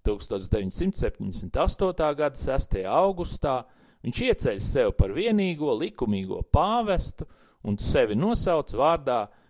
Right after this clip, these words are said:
Gregors septiņpadsmitais. Pēc viltus pāvesta pavēles tūkstoš deviņsimt septiņdesmit astotā gada devītajā augustā Svētā Pētera apustuliskais krēsls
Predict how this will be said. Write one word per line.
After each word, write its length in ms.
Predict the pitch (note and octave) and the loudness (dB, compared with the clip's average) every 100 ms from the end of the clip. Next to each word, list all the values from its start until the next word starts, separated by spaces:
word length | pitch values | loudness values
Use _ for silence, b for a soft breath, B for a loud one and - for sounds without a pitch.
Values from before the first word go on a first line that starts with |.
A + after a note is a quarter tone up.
| b | b
Gregors 760 | - E3+ F3+ C#3+ B2+ - - - - _ _ | -2 0 4 6 6 4 -4 -10 -18 _ _
septiņpadsmitais. 1500 | - G#2+ G#2+ G#2+ - E2+ - E2+ - F2+ - - - - - - _ _ _ _ _ _ _ _ - | -14 -2 0 0 -4 -4 -4 -4 -8 -12 -12 -10 -12 -12 -18 -20 _ _ _ _ _ _ _ _ 0
Pēc 200 | A2+ G#2+ | 0 2
viltus 380 | C#3+ C3 - - | 4 2 2 2
pāvesta 540 | B2 C3 C3 G2+ - - | 6 6 6 4 2 4
pavēles 640 | G3 F3+ B2 G#2+ F#2 - | 4 6 4 2 0 -2
tūkstoš 400 | B2+ B2+ A2+ F#2+ A2+ | -4 -2 -4 -2 -2
deviņsimt 420 | A2 G#2 G#2 G2 | 0 0 -2 -2
septiņdesmit 600 | G2+ - G2 F2+ F#2+ G2 | -2 -2 -4 -4 -4 -2
astotā 480 | G#2 - F#2+ - F#2 | -2 0 -4 -4 -6
gada 380 | F#2+ B2+ F3+ C3+ B B | -2 0 0 -2 B B
devītajā 640 | - B2+ B2 G#2 G#2 G2 F#2+ | 2 6 6 4 0 0 2
augustā 680 | A2+ F3+ F#3+ - - C3+ B2 b b | 2 2 0 -4 -2 -2 -4 b b
Svētā 560 | - - G3+ F#3+ - F#2+ | -12 0 2 2 2 0
Pētera 640 | - C3+ D3+ - G#2+ F2+ - - | 4 6 6 4 0 0 -8 -4
apustuliskais 960 | D#3 - G2 - F#2+ F2+ - F#2 - - | 0 0 -2 -2 -4 -4 -4 -4 -4 -2
krēsls 680 | F#3+ A3 G3 - C#3+ - | 0 2 2 0 -4 -6